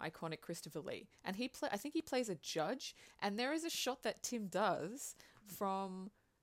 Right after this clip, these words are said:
it's, like, right in front of Christopher Lee, and behind him is an angel with black wings. But the way that he's shot it is it's Christopher Lee, and it looks like he's got the black wings coming out of him, so it kind of shows he's not,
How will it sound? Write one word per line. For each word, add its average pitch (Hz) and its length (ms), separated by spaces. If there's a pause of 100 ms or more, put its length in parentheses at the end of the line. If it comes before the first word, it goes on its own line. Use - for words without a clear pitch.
(140)
it's, - 200
like, 190 300 (340)
right 202 240
in 262 60
front 226 220
of 196 100
Christopher - 400
Lee, 165 380
and 175 160
behind 214 440
him 330 220
is 214 160
an 196 140
angel 190 320
with 165 180
black 165 260
wings. 196 480
But - 220
the 180 100
way 185 200
that 302 140
he's 240 260
shot 269 280
it 151 300
is 170 220
it's - 180
Christopher - 440
Lee, 190 280
and 165 120
it - 80
looks - 200
like 190 180
he's 202 300
got - 320
the 170 100
black 185 360
wings 175 380
coming 175 280
out 151 160
of 185 80
him, 294 160
so 180 200
it - 100
kind 190 260
of 151 100
shows 165 520 (320)
he's 180 220
not, 170 360